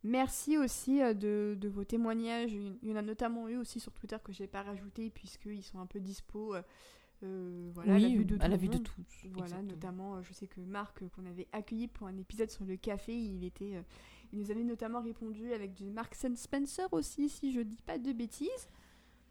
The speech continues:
Speaker 2: Oui, il me semble, il me semble, mais il y a plus de Marks and Spencer, c'est terminé ça.
Speaker 1: Euh, ils ont fermé des magasins, mais il en reste
Speaker 2: Ouais.
Speaker 1: quand même deux, trois en France qui subsistent un petit peu.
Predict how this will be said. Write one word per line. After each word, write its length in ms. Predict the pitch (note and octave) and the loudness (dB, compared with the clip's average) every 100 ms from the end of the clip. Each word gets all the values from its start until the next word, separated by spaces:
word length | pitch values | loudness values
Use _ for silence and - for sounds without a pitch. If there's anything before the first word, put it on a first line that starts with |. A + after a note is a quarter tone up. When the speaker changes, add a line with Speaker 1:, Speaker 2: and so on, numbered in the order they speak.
| - - G#3+ | -20 -2 4
Speaker 2:
Oui, 160 | G#3+ D4 | 6 8
il 40 | |
me 140 | A3 F3 | 6 6
semble, 420 | - A3+ C4+ A#3+ | 4 4 6 6
il 100 | F3+ | 4
me 120 | E3 | 2
semble, 220 | - B3 | 4 6
mais 40 | A3 | 8
il 60 | |
y 20 | |
a 60 | D3 | 6
plus 160 | - - | 4 4
de 80 | |
Marks 200 | C#4+ A3 | 2 2
and 100 | G3+ F#3+ | 0 0
Spencer, 420 | G3+ F#3+ - G#3 | -2 -4 -4 -6
c'est 180 | G3+ - | -6 -6
terminé 400 | F#3 E3 F#3 B3 D4 | -2 0 0 0 -4
ça. 160 | - A3 G#3+ - - - - - - | -14 -14 -18 -18 -20 -20 -20 -8 0
Speaker 1:
Euh, 160 | A#3+ A#3+ | 4 4
ils 160 | B3+ A#3+ | 4 2
ont 60 | |
fermé 260 | C4 C#4 D#4 | 2 4 4
des 100 | C#4+ | 4
magasins, 400 | B3+ A#3+ A3+ G#3 | 2 0 -2 -4
mais 80 | G3+ | -6
il 100 | G#3 | 0
en 40 | G#3+ | 8
reste 160 | A3+ | 8
Speaker 2:
Ouais. 80 | A3+ | 8
Speaker 1:
quand 80 | A#3+ | 6
même 180 | A#3 A#3 | 4 4
deux, 140 | G#3+ | 4
trois 180 | - A3 | 2 2
en 80 | G3+ | -2
France 300 | - G#3+ - | -4 -10 -10
qui 120 | G3+ | -12
subsistent 800 | - F#3+ G3 F#3+ F#3 G3+ F#3+ - | -10 -8 -6 -6 -4 -6 -6 -8
un 60 | |
petit 400 | F#3 - F#3 - | -10 -10 -10 -12
peu. 160 | - | -12